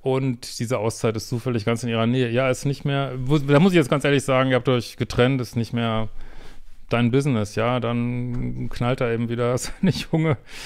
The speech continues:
äh, Affäre da oder jüngere, ja.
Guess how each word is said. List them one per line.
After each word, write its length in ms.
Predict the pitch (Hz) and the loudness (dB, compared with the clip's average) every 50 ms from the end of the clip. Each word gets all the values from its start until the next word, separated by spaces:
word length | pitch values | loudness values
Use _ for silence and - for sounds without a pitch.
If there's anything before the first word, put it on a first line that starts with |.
| - - - - - - - - | -14 -14 -14 -16 -18 -16 -4 0
äh, 40 | |
Affäre 840 | 127 127 127 127 127 135 131 - - - 147 139 139 135 139 135 135 | 2 4 4 4 2 2 0 -2 -2 0 2 2 2 4 4 2 2
da 220 | 135 131 131 135 135 | 2 2 2 2 2
oder 180 | 131 120 120 | 2 0 0
jüngere, 600 | 113 120 131 135 135 131 127 131 131 131 131 131 131 131 123 107 - - - - - - - - - - - - - - - - 180 - - - - | 2 2 2 2 2 2 2 2 2 2 0 -2 -4 -8 -10 -10 -8 -4 0 0 0 0 0 -4 -4 -2 -4 -4 -10 -14 -16 -16 -16 -16 -14 -4 0
ja. 280 | 127 131 131 120 110 | 2 2 4 2 0